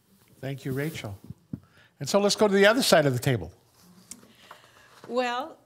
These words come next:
Speaker 2: um, meditation is sort of my, uh, thing that I have been doing for, if I tell you how long, you'll try and figure out how old I am.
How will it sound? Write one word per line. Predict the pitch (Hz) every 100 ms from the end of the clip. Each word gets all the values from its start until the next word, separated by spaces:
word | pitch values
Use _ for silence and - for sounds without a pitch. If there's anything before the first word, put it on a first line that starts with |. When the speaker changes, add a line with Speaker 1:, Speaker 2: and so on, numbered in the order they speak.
| -
Speaker 2:
um, | 214 208 196 196 208 - - -
meditation | 208 277 269 220 202 175
is | 170
sort | - 190
of | 185
my, | 180 170 170 165 - -
uh, | 175 160 - - 226 196 - -
thing | 226 247 208
that | 170 - -
I | 185
have | 208 185
been | 170 175
doing | 190 180 180
for, | 170 160 156 160 - - - _ _ _ - -
if | 180
I | 180
tell | - 226
you | 247 214
how | 202 175
long, | 175 175 170
you'll | 147 147 - _ _ _
try | - 185
and | 175 165
figure | 185 175
out | 165 165
how | 160
old | 160 170
I | 151
am. | 156